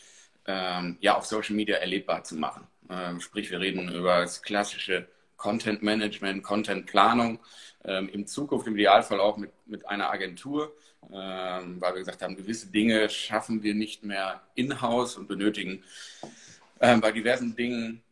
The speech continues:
ähm, sei es, äh, Contentplanung, sei es vielleicht auch, ähm, Targeting-Maßnahmen,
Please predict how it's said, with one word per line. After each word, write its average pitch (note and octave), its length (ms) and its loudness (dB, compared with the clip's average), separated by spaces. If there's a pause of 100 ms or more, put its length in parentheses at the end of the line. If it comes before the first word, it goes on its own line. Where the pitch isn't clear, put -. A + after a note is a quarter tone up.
ähm, G2+ 400 0
sei G#2+ 220 6
es, - 280 -8
äh, G#2 280 -10 (100)
Contentplanung, A2 960 -2
sei G2+ 80 -2
es G2 120 -6
vielleicht G2 260 -6
auch, G2 260 -2 (760)
ähm, F2+ 1400 -2 (340)
Targeting-Maßnahmen, G2 1160 0